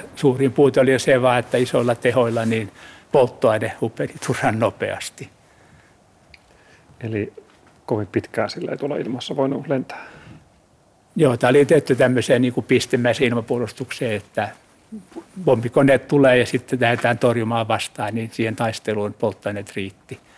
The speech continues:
Speaker 1: Mutta tämmöisiin pitkän matkan suorituksiin, niin tällä ei kyennyt.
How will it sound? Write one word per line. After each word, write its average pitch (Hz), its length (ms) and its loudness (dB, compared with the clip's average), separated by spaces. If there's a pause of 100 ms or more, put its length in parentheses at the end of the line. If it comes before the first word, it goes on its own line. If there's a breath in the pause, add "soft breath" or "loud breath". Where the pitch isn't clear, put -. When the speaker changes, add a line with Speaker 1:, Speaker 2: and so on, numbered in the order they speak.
(760 soft breath)
Speaker 1:
Mutta 117 240 -4
tämmöisiin 113 520 -2
pitkän 113 340 0
matkan 110 460 -4 (1300 soft breath)
suorituksiin, 123 920 2
niin 110 340 -2 (320)
tällä 110 300 -2
ei 110 100 -2
kyennyt. 98 480 -6